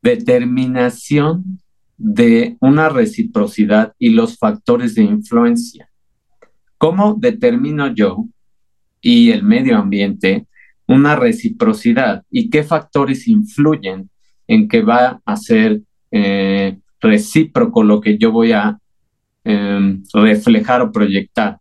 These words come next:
Las expectativas y el desempeño se refuerzan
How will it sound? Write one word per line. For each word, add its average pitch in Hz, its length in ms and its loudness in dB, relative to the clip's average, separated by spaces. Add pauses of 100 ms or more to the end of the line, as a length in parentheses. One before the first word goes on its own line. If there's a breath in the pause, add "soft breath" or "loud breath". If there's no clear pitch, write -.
(160)
Las 214 260 0
expectativas 147 1000 -2
y 110 160 2
el 104 160 2
desempeño 107 920 0 (520)
se 120 240 0
refuerzan 120 920 -4